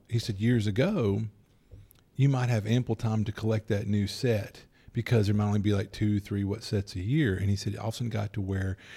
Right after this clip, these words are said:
it's all about money. You can tell because they're just cranking out a new series of cards every, it seemed like three or four. I mean, it got to where they were, like, they had doubled the number of sets they introduced. And if it's still a format, these format used to be the core set and the two most recent expansions.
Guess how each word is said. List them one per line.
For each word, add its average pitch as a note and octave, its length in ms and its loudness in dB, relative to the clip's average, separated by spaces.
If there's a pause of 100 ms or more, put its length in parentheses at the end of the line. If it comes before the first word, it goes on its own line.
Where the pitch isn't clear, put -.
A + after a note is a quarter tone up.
(140)
it's A2 220 -4
all A2 240 2
about F#2+ 260 -2
money. B2+ 220 2
You G#2+ 120 4
can A2 140 -2
tell G2+ 140 0
because G2 280 -2
they're F#2+ 80 -2
just F2 160 -8
cranking A2+ 580 -2
out G2 180 0
a F#2+ 60 -2
new G2+ 160 2
series G2 380 -2
of - 60 -14
cards G#2 380 0
every, F#2 500 0 (640)
it - 60 -18
seemed B2 180 4
like F#2+ 100 -2
three A#2+ 180 2
or G#2+ 40 2
four. A#2+ 180 -4
I - 40 -2
mean, C3+ 160 4
it A#2+ 40 -2
got C#3 200 2
to A#2 60 -2
where A#2 100 6
they A2 100 6
were, G2 260 4
like, G2+ 220 0
they G#2+ 100 6
had F#2 160 4
doubled G#2+ 460 4
the G#2 100 4
number G2+ 240 2
of G2+ 60 -2
sets G#2 260 0
they G2 80 0
introduced. C#3 560 0 (460)
And C3+ 100 10
if B2+ 100 6
it's A#2 140 -2
still F3+ 200 6
a A2+ 40 0
format, F3 580 4
these C#3 180 4
format F#3+ 280 0
used A#2 180 2
to A2+ 60 -4
be G#2 240 0 (200)
the G#2 100 -10
core E3+ 340 2
set C3 400 -4
and G#2+ 100 0
the G2+ 60 0
two C3+ 220 0
most A#2+ 240 -2
recent A2+ 320 0
expansions. A2+ 800 -2